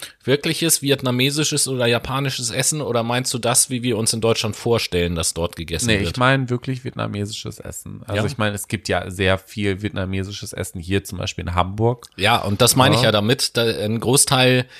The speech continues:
Speaker 1: des asiatischen Essens, was es hier in Deutschland zu kaufen gibt,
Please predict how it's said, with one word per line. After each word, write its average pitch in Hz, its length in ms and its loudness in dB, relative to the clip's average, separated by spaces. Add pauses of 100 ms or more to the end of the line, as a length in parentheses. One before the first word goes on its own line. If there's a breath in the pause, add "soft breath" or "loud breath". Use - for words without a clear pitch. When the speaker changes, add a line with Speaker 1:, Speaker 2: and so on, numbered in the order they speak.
(320 loud breath)
Speaker 1:
des 110 180 4
asiatischen 107 720 2
Essens, 151 440 0
was 107 120 2
es 98 100 0
hier 117 120 2
in 107 80 2
Deutschland 110 340 2
zu - 80 -6
kaufen 127 360 4
gibt, - 380 -4